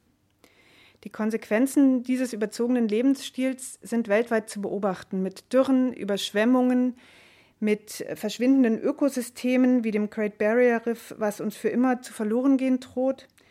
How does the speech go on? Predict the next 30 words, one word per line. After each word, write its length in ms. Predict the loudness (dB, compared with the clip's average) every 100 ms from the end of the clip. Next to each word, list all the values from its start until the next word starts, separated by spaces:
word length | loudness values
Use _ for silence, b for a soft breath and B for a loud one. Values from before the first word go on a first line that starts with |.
| b b b b b b -8
Das 180 | -4
sind 280 | 0 0 0
brennende 440 | 0 4 4 4 4
Wälder 320 | 4 6 4
in 120 | 2
Sibirien, 640 | -2 2 4 6 6 4
die 100 | 2
gar 180 | 0 0
nicht 220 | 0 0
mehr 420 | 0 2 0 -2 -4
sich 180 | -12 -4
löschen 320 | -4 2 2
ließen. 480 | 4 0 2 0 0 B B B B B
Und 300 | 0 0 0
die 60 |
Folgen 400 | -2 0 2 2
zeigen 280 | 2 0 0
sich 220 | -2 -4
auch 120 | -6 -4
schon 180 | -2
in 100 | -2
Deutschland, 760 | 0 -2 -2 -2 2 2 0 -8
wo 240 | -4 0 0
etwa 320 | -2 -4 -4
die 240 | -4 -8 -4
Dürre 260 | -2 2 2
in 320 | 2 -4 -6
Brandenburg 720 | -4 2 4 6 4 0 -4
dazu 260 | -6 -6
führt, 480 | -16 -6 -2 -2 -4